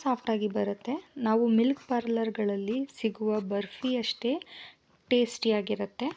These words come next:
ಹಾಗಿದ್ರೆ ಹೇಗೆ ಮಾಡೋದು ಅಂತ ನೋಡೋಣ. ಅದಕ್ಕಿಂತ ಮುಂಚೆ ನೀವಿನ್ನೂ ನನ್ನ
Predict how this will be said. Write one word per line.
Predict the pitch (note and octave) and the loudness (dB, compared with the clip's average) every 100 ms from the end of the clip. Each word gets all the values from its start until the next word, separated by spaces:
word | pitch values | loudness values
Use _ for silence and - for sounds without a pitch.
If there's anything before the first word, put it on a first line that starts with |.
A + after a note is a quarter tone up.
| - _ - | -12 _ -4
ಹಾಗಿದ್ರೆ | A#3+ A#3 B3+ C#4 | -2 -2 0 -2
ಹೇಗೆ | C4+ A#3 A#3 | 2 0 2
ಮಾಡೋದು | G#3+ G#3+ G#3+ A3 | 0 0 -2 -2
ಅಂತ | G3+ F#3+ | -2 -2
ನೋಡೋಣ. | G#3 G3+ G3 G3+ F#4 - - _ | -4 -2 -4 -2 -4 -8 -20 _
ಅದಕ್ಕಿಂತ | B3+ C#4 C#4+ C#4+ C#4+ | 0 0 0 0 2
ಮುಂಚೆ | C4+ B3+ B3 D4 E4+ - - | 2 2 -2 -4 -6 -8 0
ನೀವಿನ್ನೂ | A#3 A3 A#3+ C4 | 2 2 2 2
ನನ್ನ | B3+ A3 | 2 2